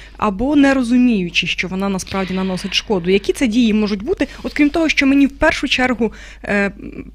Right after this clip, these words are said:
падає на думку, спадає, спадає на думку, це оце посипання сіллю всього і вся. Трішечки прийшло,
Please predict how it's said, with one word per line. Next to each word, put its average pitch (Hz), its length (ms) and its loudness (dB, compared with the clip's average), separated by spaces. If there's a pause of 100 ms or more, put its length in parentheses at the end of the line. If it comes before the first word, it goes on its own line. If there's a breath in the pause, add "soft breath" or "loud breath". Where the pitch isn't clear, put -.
(100)
падає 254 440 4
на 233 160 0
думку, 285 400 2
спадає, 247 340 4
спадає 254 420 2
на 233 120 2
думку, 285 400 0 (300 loud breath)
це 254 160 -2
оце 254 240 -2
посипання 269 800 4
сіллю 285 480 4
всього 262 520 2
і 294 120 6
вся. 208 400 0 (360 loud breath)
Трішечки 302 680 2
прийшло, 269 800 0